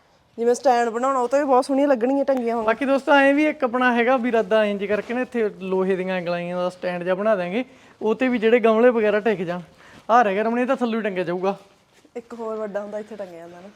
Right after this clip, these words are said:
Speaker 2: ਹੂੰ, ਇਹ ਉਰੇ ਟੰਗਿਆ ਜਾਊਗਾ ਆਹ ਥਾਂ ਤੇ।
Speaker 1: ਇੱਕ ਆਪਣੇ ਬਚੀਆਂ ਪਈਆਂ ਨੇ ਜੀ ਟਾਈਲਾਂ, ਉਹਦੇ ਵੀ ਆਪਾਂ ਗਮਲੇ ਬਣਾਉਣੇ ਆ।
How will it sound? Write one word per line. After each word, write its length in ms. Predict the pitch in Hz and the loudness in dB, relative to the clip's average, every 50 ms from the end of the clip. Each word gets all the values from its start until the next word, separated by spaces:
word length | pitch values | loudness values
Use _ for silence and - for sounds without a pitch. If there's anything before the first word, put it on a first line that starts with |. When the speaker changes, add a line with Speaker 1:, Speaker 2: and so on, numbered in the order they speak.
| _ _ 185 | _ _ -10
Speaker 2:
ਹੂੰ, 380 | 196 196 185 180 170 165 160 151 156 | -10 -8 -8 -8 -10 -12 -14 -14 -6
ਇਹ 100 | 185 202 | -4 -2
ਉਰੇ 180 | 220 220 220 240 | 0 0 0 0
ਟੰਗਿਆ 240 | 214 240 196 196 180 | -2 -4 -4 -4 -6
ਜਾਊਗਾ 260 | 151 147 147 165 175 | -6 -6 -8 -8 -8
ਆਹ 60 | 175 | -8
ਥਾਂ 140 | 170 190 185 | -8 -12 -16
ਤੇ। 1400 | 147 - - - _ _ _ _ - - _ _ _ _ _ _ _ _ _ _ _ _ _ _ _ - 226 | -16 -18 -20 -20 _ _ _ _ -20 -20 _ _ _ _ _ _ _ _ _ _ _ _ _ _ _ -12 -12
Speaker 1:
ਇੱਕ 140 | 247 - 254 | -4 -2 0
ਆਪਣੇ 280 | 254 254 - 262 262 | 0 0 0 0 2
ਬਚੀਆਂ 300 | 247 240 247 247 247 247 | 2 2 0 0 -2 -2
ਪਈਆਂ 220 | 233 240 233 254 247 | -2 -2 -2 0 0
ਨੇ 120 | 247 240 | 0 0
ਜੀ 100 | 233 240 | -2 -2
ਟਾਈਲਾਂ, 340 | 240 - 233 226 233 233 233 | 0 2 2 2 4 2 2
ਉਹਦੇ 200 | 226 220 233 247 | 2 4 2 2
ਵੀ 80 | 254 269 | 2 2
ਆਪਾਂ 180 | 262 - 226 | 0 0 0
ਗਮਲੇ 280 | 226 220 220 226 233 247 | 0 2 2 2 2 2
ਬਣਾਉਣੇ 340 | 254 262 269 269 277 262 | 2 0 0 0 0 -2
ਆ। 60 | 254 | -4